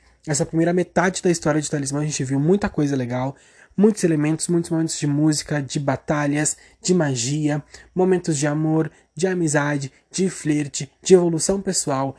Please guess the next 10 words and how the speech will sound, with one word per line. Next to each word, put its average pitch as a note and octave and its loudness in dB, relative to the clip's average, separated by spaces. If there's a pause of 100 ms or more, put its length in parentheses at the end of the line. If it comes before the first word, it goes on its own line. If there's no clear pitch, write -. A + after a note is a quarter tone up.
(140)
de F3+ 0
Thales, D3+ -2
da F3+ 0
saga, C#3+ 0
resoluções, D3 0 (340)
vimos F3+ 6 (180)
despedidas, D3+ 2 (300)
vimos E3+ 2 (400)
chegadas, E3+ 2
né? D3 -6